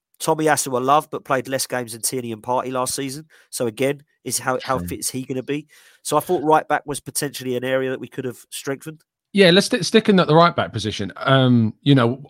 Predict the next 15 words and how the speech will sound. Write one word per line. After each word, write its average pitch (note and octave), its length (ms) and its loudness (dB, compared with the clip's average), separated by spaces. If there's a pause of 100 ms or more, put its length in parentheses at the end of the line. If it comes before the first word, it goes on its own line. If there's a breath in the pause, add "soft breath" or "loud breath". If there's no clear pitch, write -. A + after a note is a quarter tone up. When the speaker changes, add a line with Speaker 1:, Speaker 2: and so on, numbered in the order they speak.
Speaker 2:
we've E3 220 4
seen D#3+ 180 4
this D#3 160 4
season A#2+ 260 0
in A2+ 80 0
particular, A2 380 -4
Trent C#3+ 200 -2
Alexander-Arnold's G#2 760 -4
got G2+ 320 -4
a G2+ 80 -6
stupid A2 480 -6
amount G2+ 240 -6
of G#2 80 -12
criticism F#2+ 640 -10
because - 580 -8